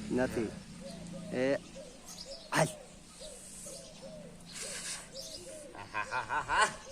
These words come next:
Speaker 2: કાળઝાળ ગરમી પડે છે. હવે તે આ વાલો વરસી જાય ને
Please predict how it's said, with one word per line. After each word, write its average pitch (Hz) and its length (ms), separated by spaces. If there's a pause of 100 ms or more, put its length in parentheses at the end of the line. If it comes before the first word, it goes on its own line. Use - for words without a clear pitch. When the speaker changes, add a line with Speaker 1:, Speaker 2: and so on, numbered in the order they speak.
(480)
Speaker 2:
કાળઝાળ 208 480
ગરમી 226 360
પડે 226 260
છે. 240 220 (480)
હવે 233 200
તે 254 120
આ 220 180
વાલો 220 300
વરસી 214 320
જાય 277 180
ને 240 240